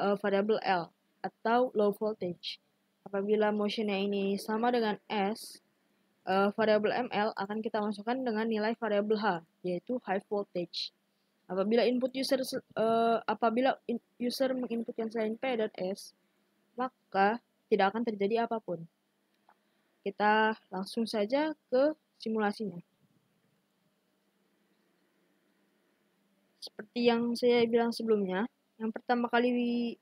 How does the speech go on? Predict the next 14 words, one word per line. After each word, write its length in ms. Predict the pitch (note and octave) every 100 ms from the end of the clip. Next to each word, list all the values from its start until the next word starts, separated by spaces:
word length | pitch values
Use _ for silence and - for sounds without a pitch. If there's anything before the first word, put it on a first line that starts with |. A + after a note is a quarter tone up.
| -
muncul 400 | B3 B3 - C4
pada 320 | A#3+ A3+ A3+
virtual 480 | - A#3 A#3+ A#3 A#3+
terminal 400 | A3+ A3+ C4+ B3
adalah 240 | A3+ A3 C4
kalimat 320 | A#3 A#3 A3+ - -
tulis 240 | A3 G#3
P 160 | - B3+
untuk 320 | A#3+ B3 G#3+
mulai 320 | G#3 A#3 C#4
dan 160 | A3 G#3 B3
S 160 | -
untuk 160 | A#3+ A#3 A3
berhenti. 480 | G#3+ G#3+ G#3 F3+